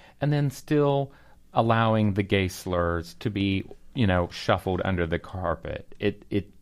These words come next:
it, it should be treated as a racial slur. It is discrimination.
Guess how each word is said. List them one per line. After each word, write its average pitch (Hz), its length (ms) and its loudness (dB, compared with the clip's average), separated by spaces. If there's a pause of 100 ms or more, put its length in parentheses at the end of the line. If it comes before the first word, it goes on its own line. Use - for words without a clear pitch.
(580)
it, - 300 -2 (220)
it 143 200 0
should 220 360 0
be 82 120 0
treated 78 560 -2
as 87 220 0
a 92 80 0
racial 82 480 -4
slur. 78 680 -4
It 139 240 -4 (100)
is 175 260 0
discrimination. 78 920 -2